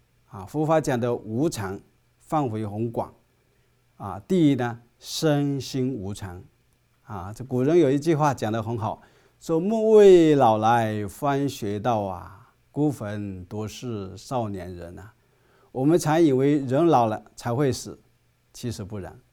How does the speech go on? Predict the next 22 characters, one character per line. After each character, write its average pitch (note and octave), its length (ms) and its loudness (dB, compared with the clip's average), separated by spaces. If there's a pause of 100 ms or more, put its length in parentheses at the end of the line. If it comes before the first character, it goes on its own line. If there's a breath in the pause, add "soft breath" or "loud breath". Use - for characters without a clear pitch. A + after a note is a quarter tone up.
(720)
这 G#3+ 180 6
次 G3 180 0
疫 G#3+ 200 0
情 G#2+ 260 -6
啊， G2 220 -10 (320)
带 E3 180 4
来 G#2+ 160 2
的 G2+ 100 -4
就 A#2 160 -6
是 A#2+ 160 -8
什 A2 100 -12
么？ F#2 140 -12 (300)
无 G#2 340 -6
常 F#2+ 400 -10
生 G2+ 380 -12
死。 - 260 -16 (840)
不 C#3 100 -4
论 D3 220 4
你 A2 100 -2
是 B2+ 280 -2
老 G#2 360 2
少 B2+ 460 2